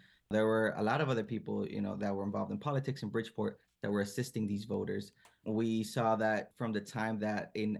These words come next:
applicant signs one of these applications for A B,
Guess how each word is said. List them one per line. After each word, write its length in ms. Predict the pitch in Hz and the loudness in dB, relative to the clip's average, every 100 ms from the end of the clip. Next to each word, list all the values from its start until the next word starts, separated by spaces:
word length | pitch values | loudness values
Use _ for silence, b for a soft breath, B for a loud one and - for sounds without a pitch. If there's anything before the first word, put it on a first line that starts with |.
| - | -4
applicant 460 | 107 107 113 - 90 | -4 -2 -2 -4 -6
signs 440 | - 104 104 110 | -2 0 2 2
one 100 | 107 | 0
of 100 | 107 | 0
these 140 | 101 101 | 0 -2
applications 540 | 101 101 104 101 101 | -4 -4 -4 -4 -4
for 160 | - 98 | -2 -2
A 160 | 98 | -2
B, 360 | 95 98 107 160 | -2 0 0 -2